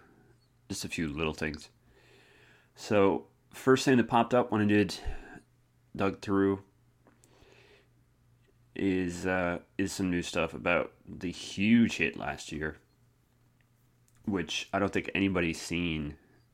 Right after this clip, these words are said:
really coming. I, I didn't. I certainly didn't, and just initially just started hearing good things.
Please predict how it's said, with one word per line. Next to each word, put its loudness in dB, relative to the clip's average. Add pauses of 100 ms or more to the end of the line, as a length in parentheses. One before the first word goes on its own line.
(120)
really -4
coming. -6 (300)
I, -10
I -6
didn't. -6 (880)
I -6
certainly -8
didn't, -8
and -10
just -14 (240)
initially -6
just -10 (680)
started -6
hearing -6
good -12
things. -10